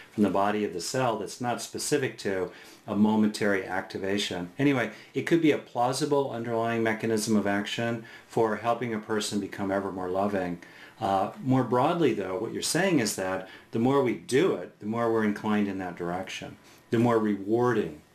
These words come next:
it feels. So this obviously leads to two questions. Uh, the first is that if you want to get more of the good stuff,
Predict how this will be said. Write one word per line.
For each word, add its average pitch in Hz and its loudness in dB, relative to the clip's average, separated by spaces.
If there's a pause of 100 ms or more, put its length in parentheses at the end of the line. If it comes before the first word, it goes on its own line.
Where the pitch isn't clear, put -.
it 104 -2
feels. 87 -6 (360)
So 143 4 (280)
this 151 0
obviously 175 2
leads 113 4
to 104 4 (200)
two 139 0
questions. 98 -4
Uh, 123 -4
the 127 -2
first 202 0
is 127 2
that 113 4
if 110 0
you 139 6
want 175 4
to 170 2
get 139 4
more 131 0
of 127 2
the 113 2
good 110 2
stuff, 151 -2